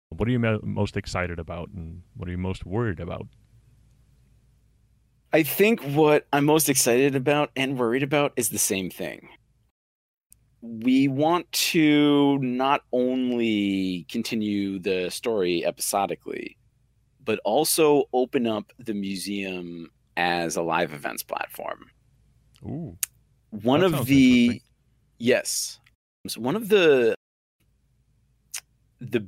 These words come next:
Speaker 2: big shutdowns from covid nineteen that you don't hear much about is actually the art world and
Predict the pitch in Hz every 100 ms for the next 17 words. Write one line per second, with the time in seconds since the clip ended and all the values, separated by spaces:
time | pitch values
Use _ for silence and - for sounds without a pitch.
0 | _ - 117 120 117 113 110 104 95 98
1 | - - - 123 110 - 85 69 55 -
2 | - - - _ - - 95 - 98 90
3 | 82 80 - 95 78 71 - 87 85 95
4 | 85 82 - - - 98 180 135 - -
5 | 120 110 71 65 71 64 58 76 - 104
6 | 104 - 127 113 98 90 73 - - 65
7 | 50 - _ _ _ _ - 98 95 92
8 | 90 82